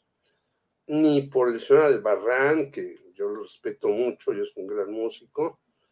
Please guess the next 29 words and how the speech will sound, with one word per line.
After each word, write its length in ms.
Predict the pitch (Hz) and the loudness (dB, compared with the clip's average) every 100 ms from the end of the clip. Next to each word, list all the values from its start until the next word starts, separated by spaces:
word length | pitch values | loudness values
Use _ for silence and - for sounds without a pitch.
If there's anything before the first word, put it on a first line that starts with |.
| _ _ _ _ _ | _ _ _ _ _
pero, 400 | 135 123 117 113 - _ _ | 2 4 4 2 -4 _ _
eh, 500 | 135 110 104 98 101 - _ _ | -2 2 4 2 -2 -14 _ _
qué 100 | 131 | -2
bueno 340 | 113 120 117 117 | 0 2 0 -2
que 100 | - | -6
tenga 400 | 113 107 107 107 | -6 -4 -2 -2
conciencia 480 | - 92 - 123 110 | -4 -10 -6 -6 -6
social 640 | - 101 - 120 117 120 - _ _ _ _ | -10 -10 -8 -2 -2 -2 -10 _ _ _ _
y 120 | - | -16
que 100 | - | -8
esté 220 | - - 120 | -8 -2 -2
del 220 | 113 110 | 0 4
lado 360 | 117 107 98 | 4 4 -2
de 100 | 104 | -6
este 240 | 113 - 98 87 90 _ _ _ _ _ _ _ - | -8 -6 -6 -6 -12 _ _ _ _ _ _ _ -20
tipo 320 | - 135 120 110 | -16 -4 0 2
de 360 | 95 87 - | 2 -2 -4
tarea, 600 | 117 110 127 123 139 - _ _ _ _ _ _ _ _ _ _ _ | 0 4 6 6 4 -2 _ _ _ _ _ _ _ _ _ _ _
ni 460 | 160 156 160 156 143 | -2 2 6 6 6
de 280 | 135 135 139 | 8 8 8
Kay 200 | 156 190 | 4 4
del 240 | 156 123 | 4 -2
Castillo, 640 | 113 101 - 139 147 139 | -4 -6 -6 -6 -2 -2
que 300 | 139 90 85 - _ _ _ _ _ _ - | -2 -6 -8 -20 _ _ _ _ _ _ -6
es, 400 | 120 117 - 107 | -4 -4 -8 -18
eh, 420 | 87 98 95 92 | -16 -12 -12 -8
magnífica 720 | 92 95 101 123 131 120 113 | -6 -6 -2 -2 -2 -4 -8
para 200 | - 90 | -6 -4
mí 360 | 95 131 226 | -2 2 2